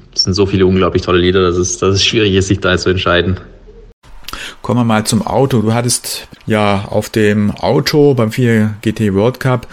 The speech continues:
Speaker 2: zweitausendsiebzehn, es ist dann nur wenige Monate nach Chesters Tod, den Schriftzug von Linkin Park hinten auf dem Heckflügel, als auch die Ausschrift dreihundertzwanzig Changes Direction.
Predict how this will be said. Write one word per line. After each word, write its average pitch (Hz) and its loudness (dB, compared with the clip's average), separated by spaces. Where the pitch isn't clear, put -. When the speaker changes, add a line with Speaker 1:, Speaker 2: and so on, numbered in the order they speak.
Speaker 2:
zweitausendsiebzehn, 117 0
es - -8
ist - -4
dann 92 2
nur 107 0
wenige 117 2
Monate 131 2
nach 110 -2
Chesters - -4
Tod, 127 0
den 107 0
Schriftzug 147 0
von 113 2
Linkin 120 0
Park 113 -2
hinten - -6
auf - -10
dem 92 -6
Heckflügel, 139 2
als 98 -2
auch 101 -2
die - -6
Ausschrift 104 0
dreihundertzwanzig 104 -2
Changes 143 0
Direction. 131 0